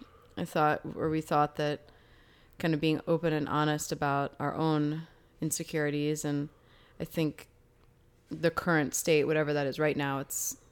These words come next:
you know, covid nineteen, whatever that is for people, they, those insecurities kind of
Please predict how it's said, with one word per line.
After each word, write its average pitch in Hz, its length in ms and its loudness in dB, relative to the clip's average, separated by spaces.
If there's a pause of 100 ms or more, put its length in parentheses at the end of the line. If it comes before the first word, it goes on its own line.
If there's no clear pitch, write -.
you 160 120 -4
know, - 240 -8
covid 147 280 0
nineteen, 147 580 -2 (1040)
whatever 156 380 4
that 147 200 2
is 170 120 2
for 160 120 -6
people, 147 460 -6
they, 151 360 0 (840)
those 180 220 4
insecurities 147 600 0
kind 143 180 -6
of 147 100 -10